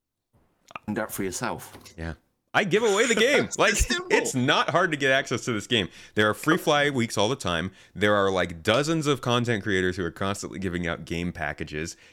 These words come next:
Speaker 2: You can literally go into the forum and probably ask somebody, "Hey, I wanna try this game. Can you buy it for me?" And they'll be like, "Oh, yeah, sure." People wanna spread this game. It's a love. This game is spread by love. And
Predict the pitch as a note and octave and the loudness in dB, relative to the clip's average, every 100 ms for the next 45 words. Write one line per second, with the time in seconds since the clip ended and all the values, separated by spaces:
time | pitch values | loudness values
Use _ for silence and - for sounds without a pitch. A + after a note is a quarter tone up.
0 | - C3 E3 C#3+ D3 D3 C3 A2+ A2 B2+ | -4 -2 -2 -2 0 0 -4 -4 0 2
1 | D3 A#2+ C#3+ C3+ B2 A#2 _ - B2+ C#3 | 2 2 0 0 -4 -4 _ -8 0 2
2 | G2+ F#2+ F#2 B2+ A2 A2 F#2+ F#2 A2+ B2 | 2 0 0 -2 0 -4 -4 -2 -2 -4
3 | - G2+ G2+ G2 G2+ A#2 A#2 A#2+ G#2 A2+ | -4 -2 0 -2 0 2 2 0 -4 -2
4 | G#2+ G2 G#2+ G2 F#2+ E2 - E2 F2+ - | -2 -2 -4 -6 -6 -6 -2 0 0 -2
5 | A2 A#2 C#3+ A3 D4+ E4 G4 G#4 G4 - | -6 -6 -6 -6 -2 -2 -2 -4 -6 -4
6 | F#4+ F#4+ - - _ _ - F#3 B3 F#3+ | -4 -4 -6 -8 _ _ -10 -10 -10 -6
7 | F3+ F#3+ F#3+ _ _ _ _ _ _ _ | -4 -4 -8 _ _ _ _ _ _ _
8 | - - F3 A3+ D3+ C#3 - A#3+ C#3+ C#2+ | -12 -4 -2 -2 -2 -6 -6 -8 -8 -8
9 | - _ B2 - D#3+ F#3+ E3+ F#2 G2 - | -14 _ -8 -4 -2 -2 -2 -4 -8 -6
10 | D#3 E3 - E3 D3+ D3+ D3+ G#2 - _ | -6 -6 -6 -6 -4 -4 -4 -6 -8 _
11 | _ _ _ _ _ _ A2 A2 G2+ | _ _ _ _ _ _ -4 -2 -2